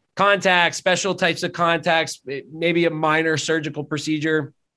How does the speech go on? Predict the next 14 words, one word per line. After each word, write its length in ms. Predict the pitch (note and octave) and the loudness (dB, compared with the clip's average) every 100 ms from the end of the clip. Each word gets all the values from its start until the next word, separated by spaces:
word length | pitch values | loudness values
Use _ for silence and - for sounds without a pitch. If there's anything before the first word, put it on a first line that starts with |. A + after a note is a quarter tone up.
| _ | _
maybe, 460 | C#3 D#3 D3+ D3+ D#3+ | -10 -4 -2 0 0
you 320 | D3+ C3 D3+ | 0 -2 -6
know, 140 | D3 | -4
what, 260 | D3 D3 - | -4 -4 -6
what's 180 | C#3+ C3+ | -10 -8
going 280 | D3 C#3+ C#3 | -4 -4 -2
on, 200 | C#3+ C#3 | -4 -6
what 160 | C#3 | -6
you 80 | C3 | -4
need. 500 | C3+ C#3 C#3+ C3 A#2+ - _ | -2 -2 -2 -4 -8 -20 _
But, 260 | D3 C#3+ C#3 | 0 2 0
um, 420 | C3+ C3 B2+ B2 _ - | -2 -2 -4 -8 _ -12
so 280 | - B3 G#3+ | -4 2 2
often 720 | D3 B2 - B2+ B2 B2 | 4 0 -2 -6 -6 -8